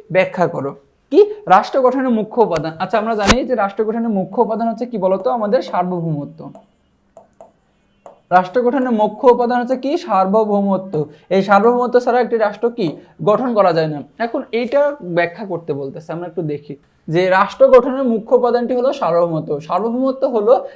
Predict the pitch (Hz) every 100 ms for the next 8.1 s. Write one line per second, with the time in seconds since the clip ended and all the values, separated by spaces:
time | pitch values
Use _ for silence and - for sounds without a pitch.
0 | - 180 175 247 254 226 208 233 233 233
1 | 233 214 214 214 202 170 143 143 139 -
2 | _ _ - 160 190 233 240 226 226 240
3 | 202 196 233 247 240 196 185 226 226 208
4 | 220 208 214 240 233 269 196 - 233 349
5 | - _ _ - 180 185 - 226 262 214
6 | 185 185 208 220 247 214 202 226 214 175
7 | 170 233 240 202 233 208 190 208 202 226
8 | 202